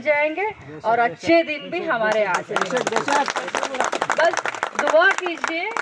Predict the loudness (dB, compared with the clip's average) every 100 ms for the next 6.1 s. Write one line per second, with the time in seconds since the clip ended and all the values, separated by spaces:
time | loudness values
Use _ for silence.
0 | -8 -6 -4 -4 -4 2 4 4 0 -6
1 | -4 -2 -2 -4 -16 -18 -4 -4 -2 -6
2 | -6 -8 0 4 4 4 0 0 0 0
3 | -2 -14 -14 0 4 6 6 4 2 0
4 | -2 0 0 0 0 2 2 0 0 2
5 | 2 4 4 4 2 -4 -2 0 0 0